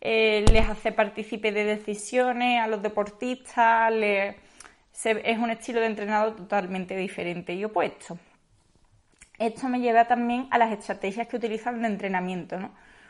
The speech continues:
Por ejemplo, ambos utilizan, eh, la estrategia de competir en condiciones adversas como preparación para la competición y para la vida, ¿no?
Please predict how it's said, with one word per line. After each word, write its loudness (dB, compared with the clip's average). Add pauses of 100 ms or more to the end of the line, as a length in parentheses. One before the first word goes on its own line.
(100)
Por 4
ejemplo, -2
ambos 2 (580)
utilizan, -6 (200)
eh, 2
la 2
estrategia -2
de -4
competir -6
en -4
condiciones -6
adversas -4 (560)
como 2
preparación -2 (160)
para 4
la 0
competición -4
y -4
para 4
la 4
vida, -2
¿no? -6